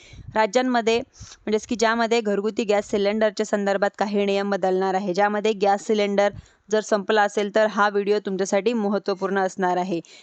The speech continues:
रेशन कार्ड धारक जर तुम्ही असाल तर तुमच्यासाठी एक नवा नियम लागू करण्यात आला आहे. तसेच तुमचे कोणत्याही बँकिंग खाते असेल,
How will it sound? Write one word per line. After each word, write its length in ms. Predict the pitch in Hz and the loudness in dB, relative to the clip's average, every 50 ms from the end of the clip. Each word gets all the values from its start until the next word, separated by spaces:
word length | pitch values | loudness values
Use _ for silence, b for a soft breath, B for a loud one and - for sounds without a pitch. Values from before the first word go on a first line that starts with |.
| B B - | B B 0
रेशन 360 | 214 220 214 - 262 254 254 | 2 2 2 2 0 0 0
कार्ड 260 | 233 233 226 226 220 202 | 0 2 2 2 0 0
धारक 400 | 214 202 190 196 208 214 - - _ _ _ - - | 0 2 2 2 2 0 -2 -10 _ _ _ -4 -2
जर 160 | 220 226 214 208 | 0 0 0 -2
तुम्ही 240 | - 226 214 220 233 | -4 -2 -2 0 0
असाल 340 | 226 208 - - 226 208 196 185 | 0 -2 0 2 2 2 2 0
तर 60 | 202 196 | -2 -2
तुमच्यासाठी 460 | 214 208 208 202 208 208 214 196 208 240 - | -2 -2 -2 -2 0 0 -2 -2 -2 -2 0
एक 300 | 196 220 226 226 _ _ - | 2 0 0 0 _ _ -6
नवा 260 | 208 196 190 196 208 214 | -4 -2 0 2 0 0
नियम 280 | 214 208 208 208 214 | 0 0 -2 0 0
लागू 260 | 208 196 185 180 196 202 | 0 0 0 0 -2 -2
करण्यात 400 | 196 196 175 180 196 208 214 - | -2 -2 -2 0 -2 -2 -2 0
आला 260 | - 196 185 180 180 | 0 0 0 0 0
आहे. 220 | 180 180 175 170 165 - B B B B B B B | 0 -2 -2 -6 -8 -10 B B B B B B B
तसेच 260 | - 202 269 269 254 - | -2 0 0 0 0 -2
तुमचे 280 | - 247 233 226 240 240 | -4 -2 -2 0 0 0
कोणत्याही 500 | 240 254 226 220 214 202 220 220 240 240 | 0 0 -2 -2 0 0 0 2 2 0
बँकिंग 420 | 214 214 208 202 208 190 220 220 214 | 0 0 0 -2 -2 -4 -4 -4 -2
खाते 240 | 220 240 - - 214 | -2 -2 0 0 0
असेल, 340 | 208 202 185 - 214 202 | 0 0 0 0 -2 -2